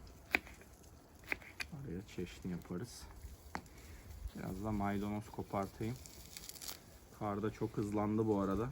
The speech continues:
Tam keyif zamanı. Bunları zaten bu şekilde bırakacağım. Ekmeklerimizi de kızartacağız. İçine nasıl almak istiyorsanız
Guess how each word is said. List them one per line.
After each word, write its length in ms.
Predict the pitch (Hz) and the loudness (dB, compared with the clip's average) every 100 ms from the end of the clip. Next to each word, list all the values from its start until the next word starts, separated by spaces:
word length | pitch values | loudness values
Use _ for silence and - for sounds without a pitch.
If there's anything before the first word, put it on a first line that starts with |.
| - - - - - - - - - - - - - - - - | -2 -8 -10 -12 -14 -14 -16 -16 -16 -16 -16 -14 -12 -12 -12 -8
Tam 160 | - 95 - | -4 -4 4
keyif 260 | 101 98 | 6 6
zamanı. 520 | - 101 95 90 98 135 - - - - - - - - - - - - - - - - - - - - - - - - - - - - - - - - - - - - - - - - - - - - | 4 4 6 6 6 2 -4 -6 -6 -8 -12 -14 -12 -12 -12 -16 -16 -14 -14 -14 -16 -16 -14 -14 -14 -14 -14 -12 -12 -14 -16 -14 -14 -14 -12 -12 -10 -12 -12 -12 -12 -12 -14 -8 -2 0 0 0 -6 0
Bunları 280 | 151 143 143 | 2 6 8
zaten 420 | 151 139 151 170 | 8 6 6 6
bu 40 | |
şekilde 440 | 175 135 156 190 170 | 6 6 6 8 8
bırakacağım. 460 | 127 117 104 135 - - - - - - - - - - - 107 - - | 8 8 6 6 4 4 4 4 -4 -2 8 12 12 12 12 6 -2 -2
Ekmeklerimizi 800 | 151 - 135 - 139 127 123 120 | -2 2 0 4 4 6 6 6
de 60 | |
kızartacağız. 880 | 117 156 139 120 - 101 123 - - - - - - - - - - - - - - | 6 8 10 8 8 6 8 8 4 -2 -4 -8 -12 -14 -18 -16 -16 -16 -16 -16 0
İçine 380 | 339 - 131 131 | 2 4 6 6
nasıl 240 | 151 - 107 | 6 6 6
almak 260 | 98 95 | 8 6
istiyorsanız 720 | - - 101 - 113 - - | 4 6 6 6 4 6 4